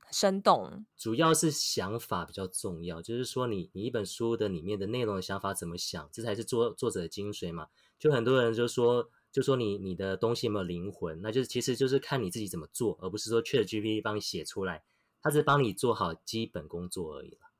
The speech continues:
Speaker 1: 没错，你讲出了来的精髓。好，那在我们进入今天的这个主轴之前啊，可不可以先跟大家介绍一下，现在我们大家一直在讲Chat G P T，Chat G P T，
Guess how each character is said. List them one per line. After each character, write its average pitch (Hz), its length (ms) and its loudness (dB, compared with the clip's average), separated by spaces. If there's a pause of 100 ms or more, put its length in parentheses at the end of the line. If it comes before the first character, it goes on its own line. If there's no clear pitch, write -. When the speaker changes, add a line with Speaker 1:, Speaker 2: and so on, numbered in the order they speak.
(160)
Speaker 1:
没 151 120 -6
错， 151 340 -4
你 165 140 -6
讲 165 200 -2
出 175 160 -6
了 156 100 0
来 151 220 -6
的 127 120 -8
精 156 260 -6
髓。 151 300 -6 (320)
好， 151 160 -6
那 254 120 2
在 349 140 4
我 175 140 4
们 151 120 -4
进 226 240 -2
入 214 140 2
今 220 220 -4
天 233 180 -2
的 175 140 2
这 175 100 -2
个 170 80 0
主 117 320 -4
轴 139 240 0
之 185 160 -2
前 147 240 -4
啊， 85 240 -4
可 190 100 -4
不 - 20 -4
可 247 100 0
以 - 20 0
先 262 260 -2 (280)
跟 240 180 0
大 233 80 4
家 226 180 4
介 214 160 2
绍 175 280 2
一 - 20 -8
下， 156 160 -4
现 247 180 -2
在 247 120 0
我 170 100 0
们 151 100 -4
大 202 120 4
家 202 80 4
一 - 20 0
直 190 60 -4
在 185 120 2
讲 147 200 -2
Chat 165 280 -4
G 156 200 -4
P 170 120 -6
T，Chat 151 460 -4
G 147 160 -6
P 147 160 -8
T， 156 220 -6